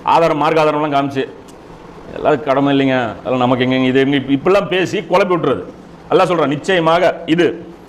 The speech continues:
இது நிச்சயமாக இவர்கள் நம்பிக்கை கொண்டு பின் நிராகரித்து விட்டதனாலேயே ஆகும். ஆகவே இவர்களின் இதயங்கள் மீது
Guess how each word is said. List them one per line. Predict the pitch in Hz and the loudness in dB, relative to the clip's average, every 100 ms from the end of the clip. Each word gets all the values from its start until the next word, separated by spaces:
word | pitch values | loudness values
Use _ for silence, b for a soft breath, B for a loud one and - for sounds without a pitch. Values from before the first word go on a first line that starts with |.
| - | -12
இது | 123 139 139 156 190 - - B B - | -2 2 2 2 -2 -10 -20 B B -4
நிச்சயமாக | 147 - 208 180 175 202 | -2 2 0 2 2 2
இவர்கள் | 175 165 160 139 185 | 2 2 2 0 0
நம்பிக்கை | 160 147 185 180 185 | 0 -2 -2 0 0
கொண்டு | 160 127 135 202 - - - | 2 2 2 2 -2 -8 -4
பின் | 180 202 151 | -2 2 2
நிராகரித்து | 143 170 214 208 196 160 202 | 4 4 4 2 -2 -2 -4
விட்டதனாலேயே | 175 160 175 170 156 151 151 180 | -4 0 2 2 2 2 2 2
ஆகும். | 123 127 120 98 - - - | 2 2 0 -6 -10 -20 -4
ஆகவே | 127 165 160 180 | 2 4 2 2
இவர்களின் | 165 156 156 151 131 | 2 2 2 0 0
இதயங்கள் | 123 147 180 175 160 | 0 2 2 2 0
மீது | 139 185 165 107 | 2 0 0 -2